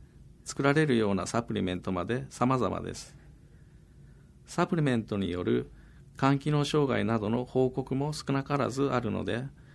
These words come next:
サプリメントだから必ずしも安全というわけではありません。もし肝障害などが起こると、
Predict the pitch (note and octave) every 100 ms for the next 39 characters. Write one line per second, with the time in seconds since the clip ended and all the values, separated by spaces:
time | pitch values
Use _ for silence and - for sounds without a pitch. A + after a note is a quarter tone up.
0 | - - - - E3 D#3+ D3+ B2+ A#2 A2
1 | G#2 A2+ F#2 E2+ - - - - - -
2 | - C3 D3+ E3+ D#3+ B2 C3+ A2 G2 A#2+
3 | C3 C3 C3+ C3+ C3 C3+ C#3 A#2+ B2 B2+
4 | F#2 F2+ F#2+ - - - - - - -
5 | - - - - - D#3 E3 A#2 F#2 -
6 | - - C#3 C#3+ D#3+ D3 A2+ G#2 A2+ G#2
7 | G2+ A#2 A2+ C3 A2+ G2 F2+ F#2